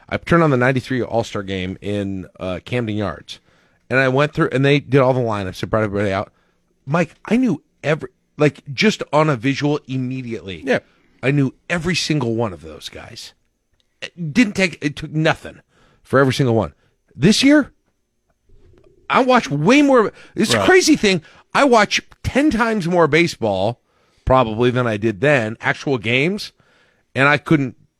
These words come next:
Speaker 1: I bet I could do twenty percent.
Speaker 2: Well, it also hurts that there's probably seventy All-Stars now versus, like,
Speaker 1: True, but
Speaker 2: the,
Speaker 1: still, even if the, even
Speaker 2: the
Speaker 1: if you took
Speaker 2: forty
Speaker 1: the top
Speaker 2: whatever.
Speaker 1: ones,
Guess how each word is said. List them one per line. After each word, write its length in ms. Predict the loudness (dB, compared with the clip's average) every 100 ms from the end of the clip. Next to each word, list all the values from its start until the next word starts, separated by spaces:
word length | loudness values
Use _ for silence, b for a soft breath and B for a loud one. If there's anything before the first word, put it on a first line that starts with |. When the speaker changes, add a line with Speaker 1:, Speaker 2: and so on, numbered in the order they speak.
| _
Speaker 1:
I 80 | -2
bet 180 | 0 0
I 80 | 0
could 160 | -2
do 460 | 0 2 2 0 -6 _
twenty 280 | -8 -4 -4
percent. 380 | -8 -12 -12 -14 _ b b -4
Speaker 2:
Well, 400 | 2 4 4 2 -2
it 140 | 2 4
also 420 | 2 4 2 2
hurts 400 | 0 -2 -2 -4
that 140 | -4
there's 180 | -2 -6
probably 320 | -6 -6 -6
seventy 480 | -4 -4 -4 -6 -8
All-Stars 640 | -8 -10 -12 -10 -10 -8
now 240 | -10 -10 -10
versus, 580 | -12 -12 -10 -10 -10
like, 160 | -10 -8
Speaker 1:
True, 460 | -4 2 4 6 6
but 300 | 6 2 0
Speaker 2:
the, 60 | -2
Speaker 1:
still, 380 | 2 4 4 2
even 240 | 2 4
if 160 | 2 -2
the, 100 | -4
even 220 | -2 2
Speaker 2:
the 60 | 2
Speaker 1:
if 80 |
you 80 | 4
took 80 | 4
Speaker 2:
forty 180 | 4 4
Speaker 1:
the 60 |
top 260 | 2 2 2
Speaker 2:
whatever. 40 | 2
Speaker 1:
ones, 320 | 0 -2